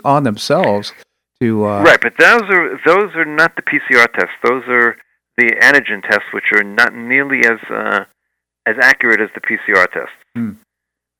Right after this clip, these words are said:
Speaker 2: Um, so, you know, that's a question whether you wanna just go with the antigen. But again, I, forget people doing their, people lie. Let's be honest here. They wanna travel, they lie.
Speaker 1: Yeah.
Speaker 2: The best thing to do is to have, you know, have a system where you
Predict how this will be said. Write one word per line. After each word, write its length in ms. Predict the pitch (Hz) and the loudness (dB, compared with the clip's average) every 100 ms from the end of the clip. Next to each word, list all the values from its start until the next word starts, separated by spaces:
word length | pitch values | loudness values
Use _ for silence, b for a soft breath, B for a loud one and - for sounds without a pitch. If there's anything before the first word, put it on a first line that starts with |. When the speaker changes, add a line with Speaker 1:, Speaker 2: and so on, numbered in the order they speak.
| - | -6
Speaker 2:
Um, 360 | 101 104 101 - - | -4 -4 -6 -10 0
so, 220 | 107 101 - _ _ | 2 2 -4 _ _
you 80 | 139 | -2
know, 60 | 123 | 0
that's 160 | 127 | 0
a 20 | 127 | -2
question 460 | 135 123 - 92 | 0 0 -2 -8
whether 140 | 98 95 | -6 -4
you 60 | |
wanna 180 | 95 101 | -4 -8
just 120 | 95 | -6
go 80 | 107 | -4
with 120 | 101 | -2
the 60 | 110 | 0
antigen. 440 | 120 117 - 95 | 0 -2 -8 -6
But 160 | 101 - | -6 -6
again, 340 | 113 185 117 - _ B B B - | 0 2 2 -4 _ B B B -8
I, 460 | - - - - - | -8 -8 -12 -12 -6
forget 240 | 147 196 - | 2 2 2
people 220 | 180 147 | -2 -2
doing 220 | 127 120 | -4 0
their, 240 | 113 117 131 | 0 -2 -2
people 300 | 196 196 139 | -2 -2 0
lie. 300 | 104 80 64 - | 2 2 -2 -8
Let's 160 | 98 - | -8 -6
be 80 | 110 | -4
honest 300 | 92 90 - - | -2 -4 -8 -10
here. 140 | - | -8
They 80 | 90 | -4
wanna 180 | 107 113 | 0 2
travel, 380 | - 135 139 120 | 2 4 2 0
they 140 | 104 | -6
lie. 400 | 92 101 82 85 - _ | -2 -2 -2 -6 -12 _
Speaker 1:
Yeah. 220 | 117 110 113 | -12 -12 -8
Speaker 2:
The 80 | 120 | 0
best 220 | 135 165 - | 2 2 2
thing 160 | 156 143 | 0 0
to 60 | 135 | -4
do 320 | 117 113 117 | 0 2 2
is 100 | 110 - | 0 0
to 60 | 101 | 2
have, 220 | 107 110 - 123 | 2 0 -4 -4
you 100 | 127 | -2
know, 160 | 113 | -2
have 140 | 107 135 | -2 -2
a 80 | 160 | -4
system 340 | 208 - 120 98 | -6 -10 -10 -4
where 160 | 101 | 0
you 240 | 98 104 | 0 0